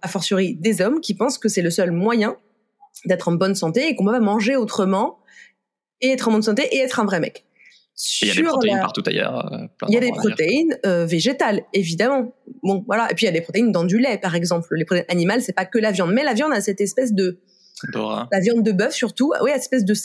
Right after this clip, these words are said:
Speaker 1: c'est vraiment le, l'aliment le plus chargé, symboliquement parlant.
Speaker 2: Mais tu
Speaker 1: Euh, ça
Speaker 2: manges
Speaker 1: a
Speaker 2: un animal,
Speaker 1: servi
Speaker 2: quoi.
Speaker 1: Tu manges un animal, donc la pensée magique voudrait que tu incorpores, donc tu fais corps avec cet animal-là, et que tu incorpores tout ce qui est lié à son statut d'animal
Speaker 2: Mm.
Speaker 1: fort. Donc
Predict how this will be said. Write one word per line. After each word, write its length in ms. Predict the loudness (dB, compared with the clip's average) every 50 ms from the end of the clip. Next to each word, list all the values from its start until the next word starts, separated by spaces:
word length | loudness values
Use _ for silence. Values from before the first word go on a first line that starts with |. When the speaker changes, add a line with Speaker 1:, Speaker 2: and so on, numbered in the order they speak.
| -4 -6
Speaker 1:
c'est 240 | -6 -2 0 0 0
vraiment 360 | 2 0 2 2 2 2 2
le, 160 | 2 0 0
l'aliment 400 | 0 0 2 2 2 2 2 2
le 120 | 0 0 -2
plus 120 | -2 -4
chargé, 600 | -2 -2 -2 0 0 0 0 0 0 -2 -2 -6 _ _ _
symboliquement 640 | -6 -4 -2 0 2 2 0 0 -2 -2 -4 -4 -2
parlant. 380 | -4 -4 -2 -2 -2 -4 -6 _ _ _ -20 -20 -14 -12
Speaker 2:
Mais 60 | -6 -2
tu 100 | 0 0
Speaker 1:
Euh, 80 | 2
ça 60 | 2 2 2
Speaker 2:
manges 120 | 2 2
Speaker 1:
a 40 | 2
Speaker 2:
un 80 | 0
animal, 280 | 0 0 0 0 2 2
Speaker 1:
servi 120 | 2 0 0
Speaker 2:
quoi. 140 | -4 -10 -12 -14 _ _ _ _ _ _ _ _ _ _
Speaker 1:
Tu 160 | -2 2 2
manges 160 | 2 2 2
un 100 | 2 2
animal, 400 | 2 2 2 2 2 2 2 2
donc 320 | 2 2 2 0 -2 -8 -4
la 160 | _ 0 0 0
pensée 300 | 0 0 0 2 2 2
magique 420 | 2 2 2 2 0 0 0 -2
voudrait 460 | -2 0 2 2 2 2 2 0 -2
que 140 | 0 0 -2
tu 180 | 0 0 -4 -2 0
incorpores, 920 | 0 0 0 -2 0 -2 -2 -2 -2 -6 -4 _ 0 0 0 0 0 -2 -4
donc 140 | -4 -4 -6
tu 100 | -6 -8
fais 220 | -2 -2 -2 0
corps 200 | 0 0 0 2
avec 180 | 0 0 0 0
cet 160 | -2 0 0
animal-là, 600 | 0 2 2 2 2 0 0 0 0 0 -2 -4 -8 _ -20 -20 _ _
et 100 | -2 0
que 100 | 0 0
tu 140 | 0 2 0
incorpores 560 | 0 0 0 -2 -4 -4 -2 _ -4 -4 -2
tout 100 | -4 -4
ce 100 | -4 -4
qui 140 | -2 0 0
est 40 | 0
lié 340 | 2 2 2 2 2 2 -2 -2
à 220 | -2 -2 0 0 -2
son 360 | -2 -4 -4 -2 0 0 0
statut 380 | -2 -2 -2 -2 -2 0 0 0
d'animal 640 | 2 2 2 2 2 2 0 0 0 0 -2 -2
Speaker 2:
Mm. 80 | -4 -6
Speaker 1:
fort. 360 | -4 -2 0 0 0 -2 -2
Donc 180 | -2 -2 -2